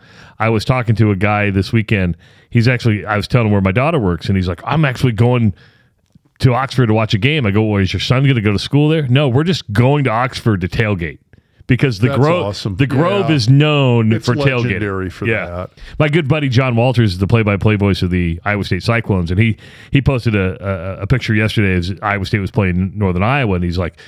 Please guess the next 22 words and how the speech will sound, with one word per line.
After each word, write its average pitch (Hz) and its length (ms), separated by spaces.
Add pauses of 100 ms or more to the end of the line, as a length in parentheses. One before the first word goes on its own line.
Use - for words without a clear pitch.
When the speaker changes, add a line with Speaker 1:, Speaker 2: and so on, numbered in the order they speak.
(140)
Speaker 1:
"We've 104 140
never 151 220
lost 139 280
a 110 40
tailgate." 101 560
And 135 120
they 185 60
have 208 160
really 175 260
nice 143 220
tailgating 147 480
in 135 80
Ames. 135 420
I 120 40
mean, 120 240
it's 117 220
packed. 139 420
The, 123 120
the 110 140
lots 120 340
are 131 60
great. 120 340